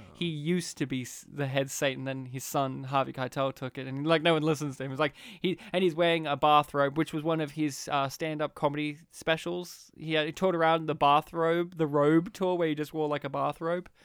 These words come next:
and nothing else. <laughs> And he had a cigar, so he's got that. But, yeah, so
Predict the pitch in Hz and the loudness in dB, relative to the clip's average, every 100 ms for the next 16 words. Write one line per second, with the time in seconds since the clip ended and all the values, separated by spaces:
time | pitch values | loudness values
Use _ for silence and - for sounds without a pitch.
0 | _ - 151 143 135 139 127 113 - - | _ -4 -2 -2 -2 -4 -6 -8 -12 -16
1 | - _ _ _ _ _ _ _ _ _ | -18 _ _ _ _ _ _ _ _ _
2 | _ 175 - - - - 247 196 - - | _ -2 -2 -4 -18 -18 -16 -16 -16 -14
3 | 233 226 - 226 202 180 165 160 147 139 | -10 -10 -6 -2 2 4 2 0 0 2
4 | 139 147 160 - - - 196 185 156 143 | 2 0 -2 -4 -12 -4 2 4 6 4
5 | - - - 208 196 - 214 160 135 180 | 2 -12 -2 0 0 -4 2 2 4 4
6 | 170 - | 4 2